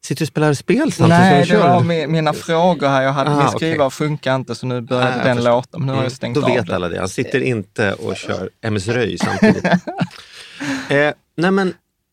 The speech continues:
Speaker 1: därför att rikedom är ett ganska provocerande begrepp. På den tiden var faktiskt coach också ett provocerande begrepp.
Speaker 2: Mm.
Speaker 1: Liksom som att, ja, vad är det då? Liksom, det ska vara
Speaker 2: Mm.
Speaker 1: så märkvärdigt nu för tiden. Så, så, ehm, nej, men rikedom är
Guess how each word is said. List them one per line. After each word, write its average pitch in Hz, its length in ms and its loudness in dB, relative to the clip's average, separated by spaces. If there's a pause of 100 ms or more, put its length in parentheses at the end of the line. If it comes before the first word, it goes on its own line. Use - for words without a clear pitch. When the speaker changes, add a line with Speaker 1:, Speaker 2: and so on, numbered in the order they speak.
(420)
Speaker 1:
därför 190 220 0
att 175 80 -2
rikedom 180 420 0
är 175 40 0
ett 170 60 -8
ganska 156 340 -6
provocerande 147 720 -4
begrepp. 147 460 -10 (600)
På 147 100 2
den 180 220 0
tiden 135 180 0
var 117 60 -2
faktiskt 98 300 -6
coach - 340 -6
också 190 220 -8
ett 107 60 -20
provocerande - 460 -16
begrepp. - 300 -16 (380)
Speaker 2:
Mm. 131 120 -6
Speaker 1:
Liksom 113 200 -10
som 104 260 -16
att, - 220 -20 (120)
ja, 123 140 -4
vad 117 100 -6
är 120 80 -4
det 156 240 -2
då? 120 200 -8 (300)
Liksom, - 440 -8
det - 60 -20
ska - 80 -16
vara 139 40 -2
Speaker 2:
Mm. 135 100 -4
Speaker 1:
så 139 80 -4
märkvärdigt 123 520 -6
nu 117 100 -10
för - 120 -20
tiden. - 300 -14 (680)
Så, 151 340 -4
så, 143 340 -2
ehm, 123 800 -4
nej, 156 140 -2
men 175 120 2
rikedom 175 420 -2
är 170 460 -2